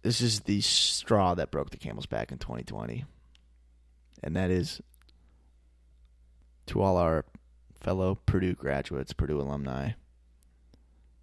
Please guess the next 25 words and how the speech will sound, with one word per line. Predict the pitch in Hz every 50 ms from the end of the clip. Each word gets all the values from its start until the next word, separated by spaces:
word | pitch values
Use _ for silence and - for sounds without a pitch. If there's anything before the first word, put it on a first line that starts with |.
| _ _ _ _ _ _
You | - - - -
know, | 71 73
let's | 71 80 - -
pour | - - 90 82
one | 76 67 67
out. | 57 50 50 - - _ _ _ _ _ _ _ _ _ _ -
Pour | - - - 110 123
one | 127 120 113
out. | 110 107 107 104 - - _ _ _ - - - - - - _ - - -
Carl | 139 143 160 170
and | 170
I | 160 151 120
obviously | 117 123 123 123 123 123
didn't | 117 113 107
go | 104 101
to | -
Purdue, | - - 101 92 90 90 90
but | 87 - 90 - - - - - - -
when | - 110 110
we | 113 117
visited, | - 113 113 110 123 120 127 127 127 127 - - - -
we | 120 120 113 107
had | 190 214 - -
a | - -
blast | - - 101 92 90 85 80 - - 143 - - - -